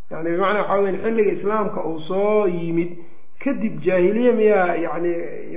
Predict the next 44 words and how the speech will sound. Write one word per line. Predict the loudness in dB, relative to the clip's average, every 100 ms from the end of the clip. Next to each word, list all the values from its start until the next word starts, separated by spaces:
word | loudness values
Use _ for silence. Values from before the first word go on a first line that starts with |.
| -8 -8 -8
mi-, | -6 -4
miyaa | 0 0 0 -2
jirto | -4 -4 -4
oo |
ku | -4
dhex | -6 -6 -8
jirto? | -8 -8 -8 -8 -8 -8 -8 -8 -8 -8
Waxaa | 0 2
la | 2 4
dhahayaa, | 4 6 4
buu | 2
yidhi, | 2 0
"Qiila | -2 -2 -2
fiihi | -2 -4 -4 -4
akhlaaqun | -4 -2 2 4 2 0
min | -2 -2
akhlaaqi | -4 -4 -6
aljaahiliya." | -8 -8 -8 -6 -8 -8 -8 -8 -8 -8 -8 -8 -8 -8 -8 -8 -8 -8 -8 -8 -8 -2
Xilligii | 2 4
nabiga | 4 4 2
la | 0
soo | -2
saaray | -2 0 0
kadib | 0 -2 -4
sallallahu | -2 0 0 0
alayhi | 0 0 -2
wa | -4
sallam, | -4 -2 -4
dadkii | -6 -4
nabiga | -2 -2 -2 -4
ajiibay | -4 -2 -2
muslimiinta | -2 -4 -2 0 0 -2
waxaa | -4 -6
dhici | -6 -6
karta | -6 -4
in | -4 -2
laga | -2 0
helo | 0
akhlaaqul | -2 -2 -2 0 -2 0
jaahiliya | 0 0 0 -2
wax | -4
ka | -8
mid | -8
ah. | -8